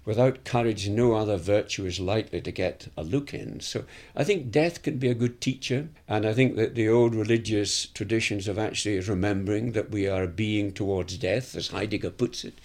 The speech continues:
we're always old enough to die. All of that, I think, can add a savour to your living. I think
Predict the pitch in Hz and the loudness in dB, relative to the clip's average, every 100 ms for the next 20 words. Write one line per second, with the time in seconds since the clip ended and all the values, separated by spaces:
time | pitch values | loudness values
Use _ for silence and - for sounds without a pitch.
0 | - - - 98 107 120 113 107 117 113 | -18 -18 -4 0 4 4 4 6 6 6
1 | 107 104 - 95 90 80 101 123 131 - | 2 0 -4 -4 -2 -2 -2 -6 -8 -16
2 | - - 135 214 185 127 107 - - - | -10 2 4 6 2 0 0 -2 -4 0
3 | 127 143 - 120 - 117 110 - - 147 | 2 2 2 0 2 2 4 4 6 8
4 | 160 131 110 127 110 104 123 113 85 - | 6 4 0 0 0 0 0 0 -2 -6
5 | - - - 107 - 151 143 | -12 -14 0 0 6 6 6